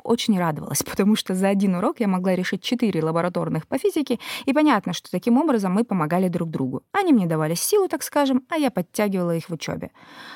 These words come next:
А потом, видя все это, и другие стали просить у меня помощи, просить списать, и в тот момент я поняла — это прям механизм манипуляции какой-то. Я говорила: "Для моих друзей у меня есть все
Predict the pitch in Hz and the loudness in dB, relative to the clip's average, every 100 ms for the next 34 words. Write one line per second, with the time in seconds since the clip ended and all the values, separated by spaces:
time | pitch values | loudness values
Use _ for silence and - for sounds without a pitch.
0 | - 190 247 247 285 202 226 196 170 - | -4 0 0 2 2 4 2 0 -2 -2
1 | 202 202 277 180 - - - 185 196 311 | 0 0 0 -4 -12 -10 -2 0 0 2
2 | 294 - 254 - 185 - 214 180 240 370 | 0 0 -2 -2 -6 -6 -2 0 0 0
3 | 320 - - - 233 240 415 - - - | 0 0 -6 -2 -2 -2 -6 -8 -12 -8
4 | - 240 294 - - - _ 190 - - | -2 0 0 -2 -14 -20 _ -12 -12 -6
5 | 381 240 208 220 247 226 190 214 214 185 | -4 0 2 4 2 0 -4 0 0 0
6 | 160 - _ _ - - - - 311 370 | -4 -8 _ _ -20 -20 -20 -12 -8 -4
7 | 359 349 311 294 320 285 247 254 285 220 | 0 4 4 4 2 4 4 4 2 0
8 | - - 160 143 - 156 _ - 233 240 | 0 -6 -4 -4 -6 -10 _ -4 0 2
9 | 247 226 165 151 _ 196 202 220 226 226 | 2 2 0 -4 _ 0 2 4 4 2
10 | 196 208 202 294 - 180 180 190 175 - | 0 0 0 -2 -2 -2 0 0 -2 -6
11 | - 156 - | -6 -6 -8